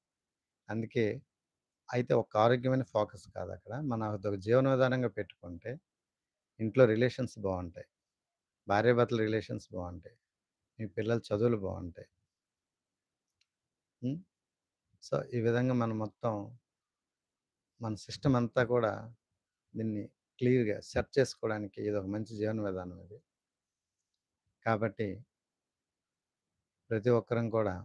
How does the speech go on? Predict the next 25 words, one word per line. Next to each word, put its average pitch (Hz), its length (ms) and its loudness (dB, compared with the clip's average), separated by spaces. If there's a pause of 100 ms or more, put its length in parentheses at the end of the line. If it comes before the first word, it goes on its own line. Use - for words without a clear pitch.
(220)
ఈ 117 160 -4
ఎల్లో 117 200 4
హెల్త్ 110 280 0
విధానాన్ని 104 460 -2
మనం 95 220 -10 (1120)
బాగా 107 240 0
పాటించి 101 600 -4 (1000)
ముందుకు 107 260 -6
వెళ్ళగలమని 95 640 -4 (480)
నేను 104 160 -6
మనస్ఫూర్తిగా 101 520 -4
కోరుకుంటున్నాను. 95 800 -8 (1300)
So, - 200 -6 (680)
ఇంకా 117 260 2
ఈ 110 160 2
విధానంలో 117 520 2
చాలా 110 320 4
ఉన్నాయి. 107 300 -6
ఫైనాన్షియల్‌గా 107 640 0 (400)
మనం 101 220 -8
గ్రోత్ 101 300 -2
అవ్వచ్చు. 92 440 -8 (1080)
మానసికంగా 104 580 -2
ప్రశాంతంగా 107 680 -6
ఉండొచ్చు. 95 440 -10